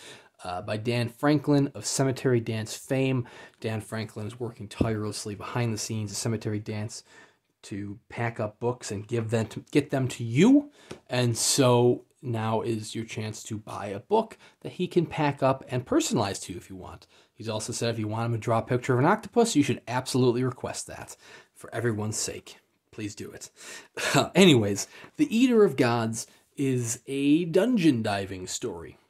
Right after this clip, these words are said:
Uh, but more, it's more than that. It's also a story of grief. Uh, so Norman Haas, uh, an archaeologist and historian, a professor, uh, has recently lost his wife,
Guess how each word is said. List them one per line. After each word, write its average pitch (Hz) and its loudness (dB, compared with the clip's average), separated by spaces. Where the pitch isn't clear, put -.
Uh, 104 -4
but 110 -8
more, 139 0
it's 131 -4
more 151 4
than 139 6
that. 135 2
It's 123 -2
also 127 2
a 117 -2
story 113 -2
of - -14
grief. 101 -10
Uh, 104 -10
so - -8
Norman 131 0
Haas, - -4
uh, 90 -14
an 90 -14
archaeologist 107 -10
and 98 -16
historian, 120 -2
a 123 -18
professor, 143 0
uh, 104 -12
has 113 -4
recently 123 -4
lost 110 -4
his - -10
wife, 113 -6